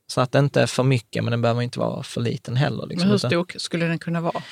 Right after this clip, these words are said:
Speaker 1: Nej, men jag tänker säga att du har, eh, hundratusen kronor. Då skulle jag fördela åttiotusen i den passiva hinken och tjugotusen i den,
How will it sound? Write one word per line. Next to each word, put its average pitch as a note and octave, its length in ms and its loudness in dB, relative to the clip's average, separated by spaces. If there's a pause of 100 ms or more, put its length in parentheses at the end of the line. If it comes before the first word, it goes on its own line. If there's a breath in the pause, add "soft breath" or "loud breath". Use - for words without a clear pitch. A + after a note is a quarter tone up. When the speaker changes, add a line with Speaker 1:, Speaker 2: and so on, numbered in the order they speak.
(160 loud breath)
Speaker 1:
Nej, G#3 100 6
men A#3 80 8
jag A3 100 6
tänker F#3 260 6
säga F3+ 280 6
att - 120 0
du - 80 8
har, D3+ 480 8
eh, C3 640 6
hundratusen B2 680 4
kronor. C3+ 580 6
Då C#3+ 180 4
skulle C3+ 240 4
jag B2 80 6
fördela A#2 360 4
åttiotusen A#2+ 720 0
i A#2 60 0
den B2 120 -2
passiva D3 400 2
hinken A#2+ 320 0
och A2+ 60 -2
tjugotusen - 800 -4
i - 180 -4
den, - 300 -6